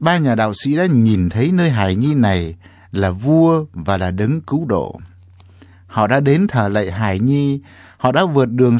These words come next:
xa dặm thẳm để đến với Bethlehem.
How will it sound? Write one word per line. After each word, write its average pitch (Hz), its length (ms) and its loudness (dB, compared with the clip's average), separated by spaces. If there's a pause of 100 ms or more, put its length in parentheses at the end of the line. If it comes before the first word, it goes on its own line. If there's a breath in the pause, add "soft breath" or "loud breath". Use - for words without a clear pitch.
(100)
xa 175 160 0
dặm 117 260 -2
thẳm 92 460 -2
để 104 160 -2
đến 117 280 0
với 175 140 -2
Bethlehem. 143 760 0